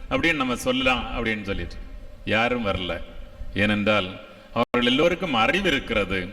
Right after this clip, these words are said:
ஞானம் இல்லை. அறிவு என்ன அப்படின்னு சொன்னா, "எனக்கு என்னத்துக்கு இந்த வம்பு,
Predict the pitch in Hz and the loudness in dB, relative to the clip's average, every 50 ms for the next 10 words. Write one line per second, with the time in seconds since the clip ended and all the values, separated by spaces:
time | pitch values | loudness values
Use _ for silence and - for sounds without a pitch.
0 | - - - - - - - 104 110 113 120 135 143 143 139 127 101 90 87 82 | -10 -14 -16 -16 -14 -6 -2 0 2 4 4 2 2 2 0 -2 -4 -4 -4 -6
1 | 85 82 82 - - - - - - - - - - - - - - - 110 127 | -6 -8 -8 -12 -16 -18 -18 -18 -14 -14 -14 -14 -14 -16 -18 -16 -4 0 4 4
2 | 160 175 180 165 165 151 147 143 143 139 139 131 131 127 135 135 120 98 92 - | 4 4 4 4 2 2 2 0 0 0 -2 -2 -2 0 0 0 -2 -2 -4 -8
3 | - 101 104 113 131 147 - 170 156 160 156 - 160 147 143 139 139 123 117 117 | -6 -4 -2 0 0 0 0 0 0 -2 -2 -2 -2 -2 0 0 0 0 0 0
4 | 113 107 | -2 -2